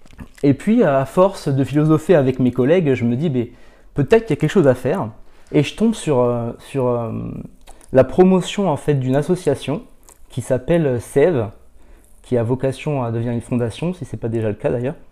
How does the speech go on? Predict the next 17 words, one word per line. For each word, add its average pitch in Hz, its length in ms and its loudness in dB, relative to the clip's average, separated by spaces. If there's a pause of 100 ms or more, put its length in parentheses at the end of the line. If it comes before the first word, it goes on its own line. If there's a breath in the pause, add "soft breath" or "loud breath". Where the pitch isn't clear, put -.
(800 soft breath)
Euh, 127 320 0
sève, 190 420 0
qui 143 240 -4
veut 135 140 2
dire 147 240 2
savoir-être 165 580 2
et 135 60 2
vivre 139 240 0
ensemble, 131 560 -2
qui - 120 -8
a 123 40 2
été 120 180 -4
créé 135 240 -2
par, 120 240 -2
euh, 113 80 0
Frédéric 120 480 -2
Lenoir. 120 480 -2